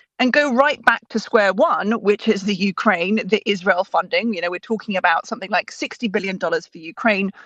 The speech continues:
fourteen billion for Israel, as well as humanitarian assistance for places like Gaza, um, for Taiwan, among other important U S foreign policy items, and try and push that through the Senate instead.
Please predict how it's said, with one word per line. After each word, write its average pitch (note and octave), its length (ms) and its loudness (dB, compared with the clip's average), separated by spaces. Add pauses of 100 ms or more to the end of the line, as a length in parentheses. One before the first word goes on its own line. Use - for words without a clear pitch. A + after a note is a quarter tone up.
(120)
fourteen G3+ 500 -2
billion F3 300 0
for F3 340 0
Israel, G3 540 2 (560)
as F#3+ 100 -4
well F#3+ 140 4
as E3+ 120 2
humanitarian G#3 720 2
assistance - 720 -2
for G3 240 0
places F#3+ 400 0
like B3+ 200 2
Gaza, F3+ 440 4 (440)
um, F3+ 180 0
for A3 240 -2
Taiwan, G#3+ 720 2
among F3 320 0
other F#3 260 4
important G3 520 -2
U F3 120 -2
S F3 160 0
foreign F3+ 300 -2
policy - 400 -2
items, - 640 -2 (560)
and B3 100 4
try C#4 240 2
and B3+ 100 -4
push - 380 0
that F4+ 320 2
through - 360 -2
the F#3 100 -2
Senate G3 520 0 (380)
instead. - 480 -4